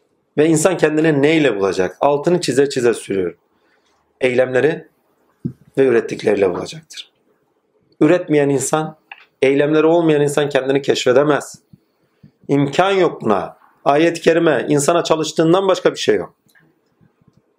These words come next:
Yani çalışmalarınız kısmete, kısmetiniz diyor. Nasibiniz çalışmanıza bağlı. Bu şekilde okunabilir. Amenna. Ya söylenen şu.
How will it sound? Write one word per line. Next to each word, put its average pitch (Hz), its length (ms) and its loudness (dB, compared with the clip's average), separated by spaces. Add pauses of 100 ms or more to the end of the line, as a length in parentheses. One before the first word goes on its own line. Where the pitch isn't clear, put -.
Yani 156 200 0
çalışmalarınız 175 680 0
kısmete, 185 560 0
kısmetiniz 165 640 0
diyor. 120 180 2
Nasibiniz 170 520 -4
çalışmanıza 180 560 2
bağlı. 107 300 -4
Bu 214 60 -2
şekilde 185 300 0
okunabilir. 180 520 2
Amenna. 147 460 -2 (520)
Ya 185 120 2
söylenen 160 420 2
şu. 156 400 0